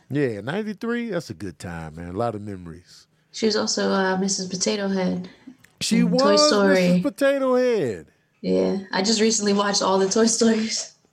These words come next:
Speaker 2: so I definitely hear her,
Speaker 1: Dang.
Speaker 2: her voice.
Speaker 1: She was.
Speaker 2: Mm-hmm.
Speaker 1: She had a dope voice, man.
Speaker 2: Oh, her voice was great.
Speaker 1: Yeah, shout out to her, man.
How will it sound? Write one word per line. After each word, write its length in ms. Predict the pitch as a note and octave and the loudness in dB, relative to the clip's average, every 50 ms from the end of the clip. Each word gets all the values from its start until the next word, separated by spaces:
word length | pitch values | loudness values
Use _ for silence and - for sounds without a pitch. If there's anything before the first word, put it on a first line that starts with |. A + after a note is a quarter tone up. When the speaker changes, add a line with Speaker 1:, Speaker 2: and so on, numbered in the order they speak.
| _ - | _ -10
Speaker 2:
so 140 | - F3 | -6 -4
I 40 | E3+ | -2
definitely 440 | F3 F3 G3+ A3 A3+ A3 F#3+ G3 G3+ | 0 2 2 2 2 2 2 2 4
hear 140 | G3+ G3+ G3 | 4 4 4
her, 100 | F#3+ F#3+ | 4 2
Speaker 1:
Dang. 480 | F3 D#3+ D3+ C3+ B2+ A#2+ A2+ G#2+ G#2 | 2 0 0 -2 -2 -4 -4 -6 -6
Speaker 2:
her 200 | F#2+ F#2 G#3+ G#3+ | -6 -6 -6 -6
voice. 560 | G#3 G3 G#3 G3+ G3 G3 G3+ G3 - - - - - - - - - - - _ | -6 -4 -4 -2 -2 -2 -4 -6 -8 -12 -16 -18 -20 -20 -20 -20 -20 -20 -20 _
Speaker 1:
She 260 | _ - - - A3 A3 | _ -10 -6 -4 -2 -2
was. 800 | F3+ C3 D3 E3+ F#3+ G3 G3 F#3 E3 C#3+ B2 A2 G2 F#2 F2+ E2 D#2+ D2+ _ _ - - _ _ _ A3+ | -2 -2 0 0 2 4 4 4 4 2 2 0 -4 -8 -12 -14 -18 -20 _ _ -20 -20 _ _ _ -6
Speaker 2:
Mm-hmm. 920 | B3 C4+ D4 D#4 D#4+ E4+ E4 D#4+ D#4+ E4 D#4+ D#4+ E4 E4 D#4+ E4 E4+ F#4 - - | -4 -4 -4 -4 -6 -10 -10 -12 -12 -12 -12 -12 -14 -14 -16 -16 -18 -18 -20 -10
Speaker 1:
She 120 | - G3 | -6 -4
had 120 | F#3+ F#3 B2 | -2 -2 -2
a 60 | A2 | -2
dope 280 | G2+ A2 B2+ C3 B2 G2+ | -2 0 0 0 -2 -2
voice, 360 | A2 B2 A#2+ A2 G2+ F2 - | -4 -4 -2 -2 -4 -4 -8
man. 360 | F#2 F#2 F#2+ F#2+ F#2 F#2 F#2 F2+ _ _ _ _ _ _ _ _ _ - - | -10 -10 -10 -10 -10 -10 -12 -16 _ _ _ _ _ _ _ _ _ -6 -2
Speaker 2:
Oh, 200 | G3 G3 F3+ F3 | -2 0 0 0
her 180 | F#3 A#3 B3+ B3 | 0 0 0 -2
voice 340 | G3+ G3+ G3 F#3 F3+ - | -2 -2 -2 -2 -4 -4
was 160 | F3+ D#3+ D#3+ E3+ | -6 -8 -10 -10
great. 540 | - - E3 E3 E3 D#3+ D#3+ - - - _ _ | -8 -4 -4 -2 -2 -4 -6 -8 -12 -16 _ _
Speaker 1:
Yeah, 500 | - E2+ E2+ E2+ E2+ E2 D#2 D#2 D#2 D#2 | -10 -8 -6 -6 -6 -8 -8 -10 -12 -12
shout 240 | D#2+ - - - D#3+ | -12 -10 -10 -8 -8
out 140 | B2 F#2 - | -8 -8 -8
to 100 | - E2 | -10 -10
her, 260 | E2+ F2+ F2 E2+ E2 | -10 -8 -8 -8 -10
man. 420 | D#2+ E2 D#2+ D#2+ D#2+ D#2+ D#2+ D#2+ | -10 -12 -12 -12 -14 -14 -14 -16